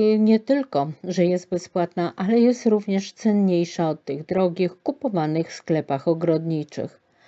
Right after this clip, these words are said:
Teraz spojrzymy na nie zupełnie inaczej, ponieważ dzięki nim nasze rośliny w ogrodzie będą dużo ładniejsze, zdrowsze i bardziej urodzajne.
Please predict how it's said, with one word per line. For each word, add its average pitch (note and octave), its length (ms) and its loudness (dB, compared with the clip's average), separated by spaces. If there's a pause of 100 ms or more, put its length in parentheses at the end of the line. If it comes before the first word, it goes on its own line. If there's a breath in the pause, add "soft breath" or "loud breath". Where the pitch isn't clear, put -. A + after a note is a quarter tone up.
(480 soft breath)
Teraz F3+ 420 2
spojrzymy B3 640 0
na A3+ 160 4
nie G#3+ 180 2
zupełnie F3 560 -2
inaczej, E3 580 -4
ponieważ F3 440 0
dzięki A3+ 580 0
nim E3 360 0
nasze E3 340 -2
rośliny G#3+ 540 0
w G3+ 80 -4
ogrodzie F3+ 540 0
będą D#3 440 -6
dużo G#3 340 0
ładniejsze, D#3+ 800 -2
zdrowsze D#3 840 -6
i A#3+ 120 0
bardziej D3+ 460 -4
urodzajne. C#3 880 -4